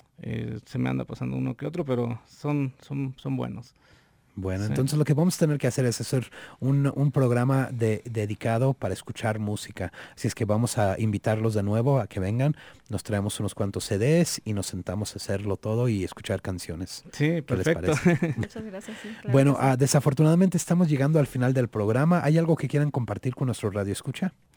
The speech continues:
Speaker 1: Pues no, agradecer por el espacio, agradecer, eh, realmente la compañía que, de Esmirna y tu espacio y, y pues realmente ahí están las redes sociales, nos pueden buscar y pueden ver lo que, lo que estamos haciendo.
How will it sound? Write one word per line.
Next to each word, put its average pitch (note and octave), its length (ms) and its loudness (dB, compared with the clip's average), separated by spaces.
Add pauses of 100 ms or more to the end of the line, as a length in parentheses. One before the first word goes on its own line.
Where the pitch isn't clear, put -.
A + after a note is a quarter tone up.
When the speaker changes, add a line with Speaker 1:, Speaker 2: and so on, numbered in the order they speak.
(360)
Speaker 1:
Pues D3+ 160 0
no, A#3 320 2
agradecer D3+ 580 0
por G3+ 160 0
el D3+ 140 2
espacio, F3 520 -4
agradecer, C#3+ 520 -2
eh, A#2+ 500 -4
realmente C3+ 720 -2
la A#2+ 120 -6
compañía B2+ 400 0
que, A#2+ 320 -6 (380)
de B2 160 -8
Esmirna C#3+ 720 0
y A#2 340 -4
tu - 140 -12
espacio C#3+ 480 -2
y, A#2 260 -6 (460)
y B2 140 -6
pues A#2+ 200 -4
realmente C#3 340 0
ahí D3 60 0
están D#3 320 -4
las C#3 100 -2
redes C3 200 -4
sociales, D3+ 500 -4
nos B2+ 140 -8
pueden C3 240 -2
buscar C#3 320 -6
y C3 80 -4
pueden B2+ 400 -6 (420)
ver C3 160 -2
lo B2 140 -6
que, - 340 -14
lo - 80 -16
que - 80 -20
estamos B2+ 240 -6
haciendo. C#3 500 -4